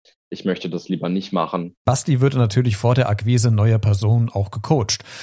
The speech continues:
Speaker 2: Und da zeigt sich jetzt das, was ich die ganze Zeit auch schon vermutet habe, weil es sehr eindeutig war. Die Argumente klingen bei allen Vertrieblern gleich und dementsprechend gibt es vorformulierte Textbausteine, nenne ich es mal,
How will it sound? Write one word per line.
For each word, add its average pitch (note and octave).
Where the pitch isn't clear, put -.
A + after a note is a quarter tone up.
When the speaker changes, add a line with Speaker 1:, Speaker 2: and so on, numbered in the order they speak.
Speaker 2:
Und G#2+
da G#2+
zeigt G#2+
sich G#2+
jetzt G#2
das, C#3
was B2
ich A#2+
die A2
ganze C3
Zeit A#2
auch D3+
schon D3
vermutet F#2
habe, G#2+
weil A2
es G#2
sehr A#2
eindeutig C3
war. B2+
Die C3
Argumente B2+
klingen C3+
bei A2
allen C#3
Vertrieblern A#2+
gleich A#2+
und G#2+
dementsprechend A2+
gibt G#2
es A2
vorformulierte A#2
Textbausteine, G2
nenne A2
ich G#2
es A#2+
mal, B2